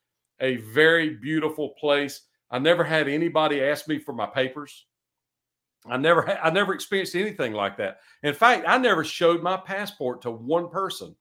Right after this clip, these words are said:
after I got on that airplane in the United States. Nobody ever asked me. I had it, but nobody ever asked me. And, uh, but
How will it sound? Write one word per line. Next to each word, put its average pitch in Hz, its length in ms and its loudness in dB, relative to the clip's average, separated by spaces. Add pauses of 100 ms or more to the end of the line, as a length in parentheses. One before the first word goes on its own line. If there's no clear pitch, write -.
(360)
after 151 320 -2
I 156 120 0
got 160 220 4
on 160 140 0
that 147 140 0
airplane 143 480 -2
in 113 80 -6
the 113 80 -8
United 110 340 -6
States. - 480 -14 (400)
Nobody 139 420 2
ever 147 160 0
asked 120 300 -4
me. 82 80 -20 (1000)
I 143 100 2
had 156 300 2
it, 175 120 -10 (300)
but 123 140 0
nobody 139 340 2
ever 139 160 -2
asked 143 300 -4
me. - 80 -20 (760)
And, 135 360 2
uh, 131 260 6
but 147 220 0